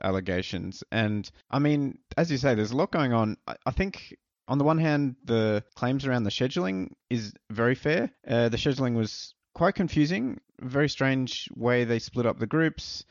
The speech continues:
I mean, having <laughs> f-, four events,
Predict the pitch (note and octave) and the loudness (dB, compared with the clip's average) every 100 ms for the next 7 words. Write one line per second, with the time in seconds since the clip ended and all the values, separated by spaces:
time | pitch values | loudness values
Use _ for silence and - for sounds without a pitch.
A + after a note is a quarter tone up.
0 | _ - A#2+ A2 B2 C#3+ C#3+ C#3+ B2+ - | _ -4 -2 0 2 2 2 -2 -6 -8
1 | - - - - - C3 B2+ A#2 A#2+ B2 | -8 -8 -10 -10 -2 2 2 2 0 -2
2 | C3 - | -6 -14